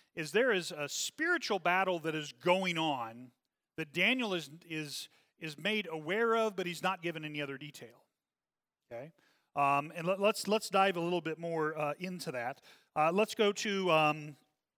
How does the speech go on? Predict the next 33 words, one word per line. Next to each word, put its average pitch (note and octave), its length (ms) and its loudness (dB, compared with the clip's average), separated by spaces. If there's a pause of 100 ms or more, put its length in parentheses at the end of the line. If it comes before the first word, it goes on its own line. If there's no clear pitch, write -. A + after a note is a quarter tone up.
(580)
back F3+ 200 8
to G3 80 -6
the F3 120 0
theophany. E3 840 0
Uh, C#3 180 0
let's E3 160 -2
go G#3+ 100 2
to F#3+ 80 6
Ezekiel F#3+ 500 -2
chapter F3 440 0
one, D3 580 -6 (880)
and D3 100 -8
then D#3 60 0
we're F3 80 0
gonna E3+ 120 0
go E3 120 2
to D3 60 -2
Revelation D#3 580 2
chapter C3+ 340 -6
one, B2 320 -12 (240)
because F3 220 -2
the F#3+ 100 6
language A3 540 4
here F3 480 2 (480)
of D3 240 0
what F#3+ 280 0
Daniel F#3+ 420 0
sees, C#3+ 840 -4 (440)
uh, C3+ 240 -2 (160)
is D#3 220 -6
very A3+ 280 0
similar D3+ 800 0 (360)
to C#3+ 320 -8